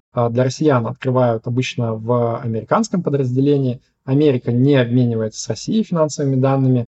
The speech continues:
Э, ну, это даже не критично на самом деле. Вопрос, куда вы с Interactive Brokers выводить будете. Если вы выведете, например, там на счет в Лондоне, Англия не обменивается с Россией, то это будет нарушением. И так люди действительно попадали. Есть случаи,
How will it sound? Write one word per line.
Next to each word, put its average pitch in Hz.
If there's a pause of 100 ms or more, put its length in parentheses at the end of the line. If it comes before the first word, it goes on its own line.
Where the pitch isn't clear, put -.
Э, 123
ну, 147
это 135
даже 127
не 127
критично 131
на 117
самом 123
деле. 117
Вопрос, 131
куда 143
вы 127
с -
Interactive 131
Brokers 131
выводить 135
будете. 120 (140)
Если 131
вы 143
выведете, 127
например, 127
там 117
на 123
счет 127
в 113
Лондоне, 147 (140)
Англия 123
не 131
обменивается 131
с -
Россией, 120 (300)
то 139
это 139
будет 131
нарушением. 123
И 120
так 135
люди 143
действительно 127
попадали. 123
Есть 120
случаи, 123